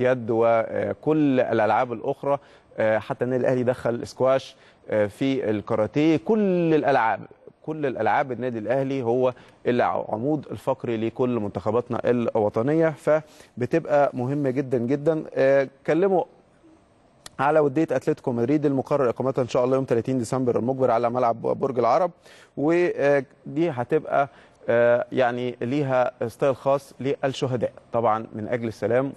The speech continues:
والشهداء، آه، في الفترة اللي فاتت، اللي فاتت قدمت تضحيات كبيرة جدا من أبنائها سواء من،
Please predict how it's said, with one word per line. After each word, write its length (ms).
والشهداء، 880
آه، 140
في 360
الفترة 320
اللي 120
فاتت، 300
اللي 120
فاتت 340
قدمت 320
تضحيات 320
كبيرة 240
جدا 260
من 220
أبنائها 400
سواء 320
من، 200